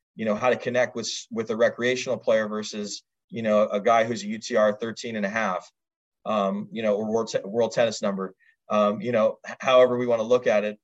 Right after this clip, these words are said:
you know, those are the types of things that you build over time, you know, how to manage a program, um, how to travel on the road. What does a player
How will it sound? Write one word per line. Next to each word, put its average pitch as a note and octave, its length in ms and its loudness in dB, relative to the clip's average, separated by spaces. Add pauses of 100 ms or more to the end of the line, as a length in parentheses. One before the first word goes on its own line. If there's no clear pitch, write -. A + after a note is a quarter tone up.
(160)
you B2+ 120 -10
know, A#2 120 0
those C3 300 2
are C#3 40 -6
the B2+ 60 -2
types B2 300 2
of A#2+ 100 -10
things D3 220 -4
that A#2+ 100 -4
you B2+ 140 -6
build B2 440 6
over G#2+ 220 -2
time, F#2+ 420 -2
you G2 60 -6
know, G#2 100 0
how B2 140 2
to B2 60 4
manage A#2 320 0
a G#2+ 60 -8
program, A2+ 500 2 (420)
um, G#2+ 180 0
how A#2+ 140 0
to B2 80 2
travel A#2+ 440 2
on G#2+ 100 -2
the G2+ 80 -4
road. A2 280 0
What A#2+ 120 0
does C3+ 120 -8
a B2 60 -2
player A#2 680 0